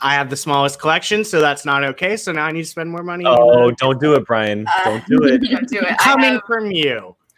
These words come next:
Speaker 3: I
Speaker 2: Oh,
Speaker 3: have
Speaker 2: like,
Speaker 3: even
Speaker 2: like I said
Speaker 3: more.
Speaker 2: in my tweet, all of, you could tell if you went through all my Funkos, they're all within, like, three-year movies of each other, and that's not good.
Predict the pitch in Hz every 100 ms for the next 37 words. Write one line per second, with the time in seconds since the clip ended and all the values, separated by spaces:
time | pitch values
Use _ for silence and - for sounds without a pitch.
0 | _ - 160 208 226 233 240 196 226 254
1 | 240 233 220 220 208 196 240 240 196 -
2 | 135 175 214 - 175 196 - 208 170 135
3 | 196 180 196 190 156 156 143 135 147 180
4 | 190 240 - _ _ _ _ 135 147 139
5 | 156 175 - 151 143 123 - 139 123 156
6 | 170 156 151 127 135 127 101 87 82 95
7 | 87 87 156 - 240 202 131 156 87